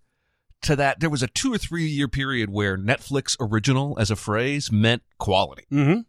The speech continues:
Speaker 1: And now it doesn't even mean that for T V shows anymore. It doesn't mean that for movies. And now it's ba-, basically like any other studio. It's hit and miss.
Speaker 2: Yeah. Yeah. They're just betting on the, the hits.
Speaker 1: I hate that.
Speaker 2: Yeah.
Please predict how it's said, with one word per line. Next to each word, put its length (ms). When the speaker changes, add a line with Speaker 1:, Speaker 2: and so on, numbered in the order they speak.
Speaker 1:
And 380
now 580
it 80
doesn't 200
even 160
mean 200
that 220
for 100
T 160
V 140
shows 380
anymore. 800
It 60
doesn't 220
mean 200
that 160
for 100
movies. 300
And 160
now 240
it's 180
ba-, 320
basically 360
like 160
any 180
other 160
studio. 760
It's 160
hit 140
and 100
miss. 300
Speaker 2:
Yeah. 180
Yeah. 200
They're 100
just 320
betting 400
on 180
the, 280
the 120
hits. 380
Speaker 1:
I 40
hate 300
that. 320
Speaker 2:
Yeah. 320